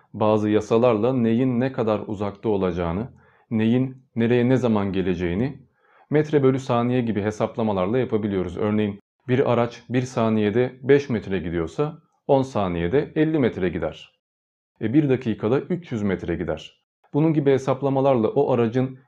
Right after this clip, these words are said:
bir saatte alacağı hızı, gideceği mesafeyi hesaplayabiliyorsunuz. Ve hazır gitmekten, mesafe aşmaktan bahsetmişken, örneğin ben saatte doksan kilometre hızla giden bir aracın içindeyim.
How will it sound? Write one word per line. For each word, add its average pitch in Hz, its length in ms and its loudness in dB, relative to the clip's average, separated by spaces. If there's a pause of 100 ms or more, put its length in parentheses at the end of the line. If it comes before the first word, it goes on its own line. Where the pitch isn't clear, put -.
(160)
bir 147 200 0
saatte 117 460 -4
alacağı 92 440 -2
hızı, 110 380 -8 (220)
gideceği 110 380 0
mesafeyi 101 560 -2
hesaplayabiliyorsunuz. 101 1200 -4 (960)
Ve 120 160 2
hazır 120 420 0
gitmekten, 117 560 -2 (280)
mesafe 107 440 0
aşmaktan 110 540 -2
bahsetmişken, 104 720 -4 (580)
örneğin 120 400 4
ben 120 120 2
saatte 117 460 0
doksan 127 380 0
kilometre 120 440 -2
hızla 123 280 0
giden 113 320 0
bir 127 80 0
aracın 120 360 0
içindeyim. 101 480 -2